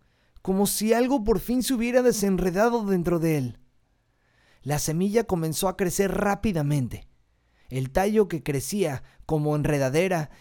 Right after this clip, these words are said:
y sus raíces crearon una hermosa red. Finalmente el nudo se desvaneció.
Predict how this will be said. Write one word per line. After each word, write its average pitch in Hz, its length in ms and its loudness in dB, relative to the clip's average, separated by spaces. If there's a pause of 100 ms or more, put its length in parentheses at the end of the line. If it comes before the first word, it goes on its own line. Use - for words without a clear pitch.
y 139 80 -6
sus 156 260 -4
raíces 196 580 -2 (180)
crearon 196 600 0
una 202 220 0
hermosa 190 680 2
red. 123 240 -6 (1080)
Finalmente 202 800 4
el 190 200 6
nudo 247 280 6
se 190 160 2
desvaneció. 147 680 -2